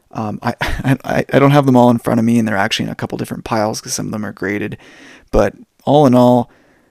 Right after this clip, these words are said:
I would guess I have about six, maybe seven of each of the Tiger Woods. And,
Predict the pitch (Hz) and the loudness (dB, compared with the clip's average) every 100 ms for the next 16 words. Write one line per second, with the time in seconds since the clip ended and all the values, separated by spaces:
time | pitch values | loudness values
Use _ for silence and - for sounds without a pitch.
0 | _ - - 123 123 113 117 113 113 - | _ -8 0 2 2 0 0 0 0 -4
1 | 104 104 98 95 101 67 - - - 143 | -4 -4 -4 -6 -6 -6 -8 -8 -2 0
2 | 139 - - - - 113 117 123 - - | -2 -4 -10 -14 -8 -4 -2 -2 -4 -6
3 | 127 147 156 - 123 131 - 127 - 117 | -6 -8 -10 -10 -6 -6 -6 -6 -4 -2
4 | 120 120 127 135 - _ _ _ _ _ | -2 -2 -4 -6 -12 _ _ _ _ _
5 | - 117 113 110 101 104 | -6 -4 -4 -6 -6 -8